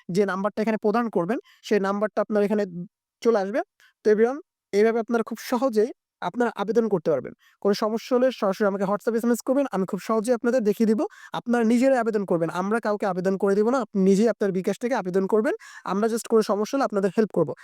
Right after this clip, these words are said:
তো everyone এই ছিল আজকের ভিডিও। অবশ্যই ভিডিও ভালো লাগলে অবশ্যই চ্যানেল সাবস্ক্রাইব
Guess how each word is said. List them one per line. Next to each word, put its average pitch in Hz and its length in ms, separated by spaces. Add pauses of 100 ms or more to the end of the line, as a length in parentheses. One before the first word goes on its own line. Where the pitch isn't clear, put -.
(200)
তো - 120
everyone 269 300
এই 220 120
ছিল 247 160
আজকের 240 260
ভিডিও। 226 200
অবশ্যই 190 400
ভিডিও 202 200
ভালো 208 100
লাগলে 233 260
অবশ্যই 196 220
চ্যানেল 185 220
সাবস্ক্রাইব 240 320